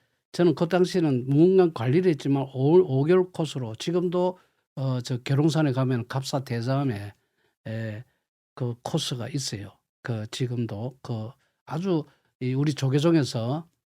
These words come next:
어, 저는 조계종 스님이거든요. 조계종에서 그 어떤, 어, 아주 특별한 그 코스가 있습니다.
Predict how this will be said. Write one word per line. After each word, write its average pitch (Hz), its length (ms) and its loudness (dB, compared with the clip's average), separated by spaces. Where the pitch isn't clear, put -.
어, 117 340 -4
저는 143 180 0
조계종 139 360 2
스님이거든요. 147 720 0
조계종에서 156 840 2
그 127 240 -2
어떤, 123 580 -4
어, 117 440 -6
아주 127 240 -8
특별한 180 960 0
그 110 400 -6
코스가 - 380 -6
있습니다. 113 320 -10